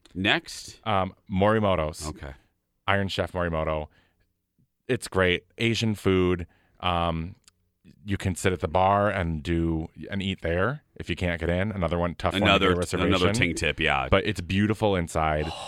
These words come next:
Speaker 1: <gasps>
Speaker 2: Two stories, great big ribbon, um, staircase running around. That's super cool.
Speaker 1: A continuous white ribbon that
Speaker 2: Yeah.
Speaker 1: goes all the way up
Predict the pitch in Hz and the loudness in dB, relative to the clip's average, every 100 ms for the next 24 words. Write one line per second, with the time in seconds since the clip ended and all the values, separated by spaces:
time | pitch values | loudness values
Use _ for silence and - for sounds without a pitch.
0 | - - _ - - 123 - 92 90 87 | -16 -20 _ -8 -2 0 0 0 2 2
1 | 85 85 - - _ - 110 110 - 101 | 2 -2 -8 -16 _ -4 -2 -2 0 -2
2 | 95 87 - _ - 82 95 98 104 104 | -2 -6 -14 _ -14 0 2 4 4 2
3 | 110 - _ - 92 85 85 - _ - | -2 -6 _ -4 0 0 -2 -8 _ -12
4 | - 98 87 104 104 - 92 92 87 85 | -4 -2 0 -2 -2 -2 -2 0 -2 -2
5 | 90 87 - 95 87 - 90 87 87 87 | -4 -8 -10 -8 -8 -2 0 2 0 -2
6 | - 127 110 143 139 135 - 101 92 104 | -2 -2 0 2 2 2 -2 0 4 2
7 | 92 95 92 82 78 82 87 87 80 - | 2 2 4 2 0 2 2 2 -2 0
8 | 92 104 110 113 107 101 98 92 78 78 | 4 6 6 6 4 2 2 2 0 -2
9 | - | -2